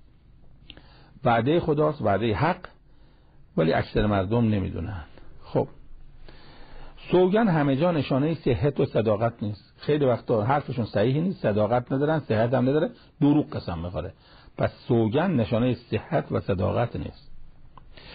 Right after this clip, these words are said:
بدتر از کفر پافشاری بر کفره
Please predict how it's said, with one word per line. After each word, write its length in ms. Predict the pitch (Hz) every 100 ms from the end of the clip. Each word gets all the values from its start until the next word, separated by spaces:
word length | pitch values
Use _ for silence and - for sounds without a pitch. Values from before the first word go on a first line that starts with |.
| - - -
بدتر 400 | 143 135 - 208
از 180 | 240 -
کفر 300 | - 196 208 - - _
پافشاری 720 | - 123 117 - 110 - 135 160
بر 140 | 104
کفره 460 | - 95 - 90